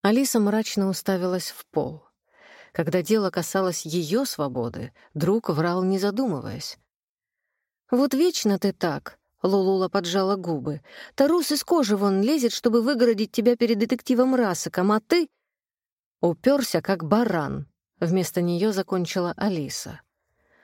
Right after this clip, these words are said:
Лулула благодарно улыбнулась. Бернард поднялся с пуфа и облокотился на перила беседки. «Я не хочу врать», — негромко сказал он.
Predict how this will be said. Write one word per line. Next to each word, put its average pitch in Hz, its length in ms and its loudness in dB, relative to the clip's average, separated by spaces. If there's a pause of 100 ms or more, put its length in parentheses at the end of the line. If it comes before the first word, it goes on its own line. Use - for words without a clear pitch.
(380)
Лулула 262 420 2
благодарно 196 720 0
улыбнулась. 151 920 -4 (220)
Бернард 170 480 0
поднялся 165 560 -2
с - 100 -8
пуфа - 280 -4
и 180 60 0
облокотился 175 680 -4
на 180 140 -2
перила 170 400 -2
беседки. - 720 -10 (1040)
«Я 180 160 0
не 190 80 2
хочу 202 380 -4
врать», — 139 560 -6 (460)
негромко 160 520 0
сказал 170 420 -2
он. - 240 -8